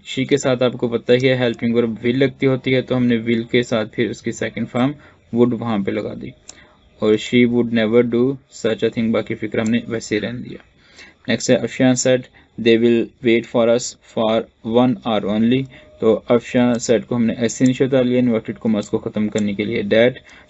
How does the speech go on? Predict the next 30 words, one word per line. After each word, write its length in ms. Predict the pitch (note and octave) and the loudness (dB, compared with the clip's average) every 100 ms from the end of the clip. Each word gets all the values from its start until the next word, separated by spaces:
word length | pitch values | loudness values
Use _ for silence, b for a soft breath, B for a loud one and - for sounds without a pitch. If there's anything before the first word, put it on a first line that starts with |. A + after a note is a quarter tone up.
| - | -6
they 180 | A2+ A2+ A2+ | 4 6 6
थर्ड 140 | A#2 A2 | 2 2
पर्सन 380 | A#2+ A#2 A#2+ G#2+ | 0 0 -2 -2
no 100 | A2 A#2+ | -2 -2
change, 260 | B2+ A#2+ A#2+ | 0 0 0
हमने 180 | A2 | -2
उसको 200 | G#2+ - G#2 | -4 -2 -2
वैसे 260 | G#2 - | -2 -2
लगा 240 | B2 B2 A#2+ | 2 2 2
दिया। 200 | B2 A#2+ | 2 2
they 220 | A2 G#2+ | 2 -2
के 80 | G#2 | -2
साथ 200 | B2+ B2+ | 0 0
भी 160 | A#2 B2 | 0 2
हेल्पिंग 360 | B2 A#2 B2 | 2 2 0
वर्ब 240 | A#2+ B2+ A2 | 0 0 0
will 120 | B2 | 0
लगता 280 | B2+ B2 - | 2 0 0
होता 200 | A#2+ A#2 | -2 -2
है, 100 | A#2+ B B _ | -6 B B _
तो 80 | B2 | -6
उसकी 200 | - B2 | -2 -2
सेकंड 320 | - G#2+ A2+ | -2 0 -2
फॉर्म 240 | A2 A2 A2+ | 0 -2 0
हमने 260 | A#2 C3 C3 G#2+ | 2 2 0 -2
would 220 | A2 A2+ | 0 2
लगा 200 | G#2 G2+ | 0 0
दिया 160 | G2 | -2
वहाँ 120 | G2 G2 | -4 -6
पे, 140 | G#2 | -6